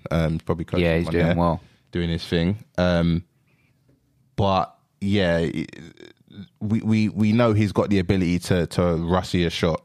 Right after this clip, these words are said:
Speaker 1: I've, I told you guys about Rusty a few episodes ago. Hopefully you listened to that one. Um, he's, he's got the ability to rusty a shot, top bins with a sweet strike. And this one, uh, he applied a little bit more, a little bit more technique to the strike, 'cause usually it's just,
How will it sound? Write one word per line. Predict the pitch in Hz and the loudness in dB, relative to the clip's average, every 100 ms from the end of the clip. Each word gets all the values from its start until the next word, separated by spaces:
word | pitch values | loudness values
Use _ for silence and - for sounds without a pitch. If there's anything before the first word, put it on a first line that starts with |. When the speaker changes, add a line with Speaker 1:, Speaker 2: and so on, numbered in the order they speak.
| - | -6
Speaker 1:
I've, | 82 - | -6 -2
I | - | -2
told | - 87 | 0 0
you | |
guys | 80 80 | 0 0
about | 78 80 | 0 0
Rusty | 80 80 - 80 | 0 0 0 -2
a | 80 | -4
few | - 87 | -2 0
episodes | 78 - 85 78 | 0 0 -2 0
ago. | 80 82 | -2 0
Hopefully | 85 - 85 | -2 -2 -2
you | 80 | -2
listened | - 85 | -4 -4
to | - | -2
that | |
one. | 82 - - - - - - | -2 -6 -12 -18 -16 -12 -2
Um, | 101 92 90 87 - | 0 2 0 -2 -2
he's, | 107 104 | -2 0
he's | 107 110 | 0 0
got | 104 131 | 0 0
the | 131 | 2
ability | 113 120 98 101 | 0 0 0 0
to | 107 | 0
rusty | 95 101 98 - 95 | 0 0 -2 -2 0
a | |
shot, | - 101 82 | 0 -2 -2
top | - 98 - | -2 -4 -2
bins | 95 85 82 | -2 0 -2
with | 92 82 | -2 -2
a | 78 - | -4 -4
sweet | - 104 - | -4 -4 -2
strike. | - 87 - | -2 -2 -2
And | 90 | -2
this | 135 - | -2 0
one, | 117 95 87 92 - - _ _ 95 | 0 0 0 -4 -12 -20 _ _ -4
uh, | 98 | 0
he | 113 110 | 0 0
applied | - 110 107 | 0 -2 0
a | 98 | 0
little | 90 | 0
bit | 87 90 | 0 0
more, | 92 87 - _ - | 0 -2 -4 _ -4
a | |
little | 92 117 117 | 0 2 2
bit | 113 | 2
more | 107 101 | 0 -2
technique | - - 107 107 | -4 -4 -2 -2
to | - | -4
the | 80 | -6
strike, | - 78 - | -2 -4 -2
'cause | 95 | 0
usually | 113 101 | 2 0
it's | 90 | -2
just, | 98 | -4